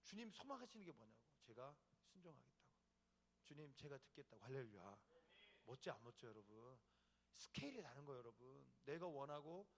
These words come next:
내가 소망하고, 내가 하고 싶은 것만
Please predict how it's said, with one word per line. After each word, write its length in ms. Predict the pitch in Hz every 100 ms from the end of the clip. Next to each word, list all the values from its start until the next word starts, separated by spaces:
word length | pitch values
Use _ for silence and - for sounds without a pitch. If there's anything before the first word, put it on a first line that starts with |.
| - -
내가 220 | 123 135 147
소망하고, 760 | 170 185 185 170 160 190 240 151
내가 160 | 151 151
하고 200 | 175 208
싶은 260 | - -
것만 340 | 170 151 151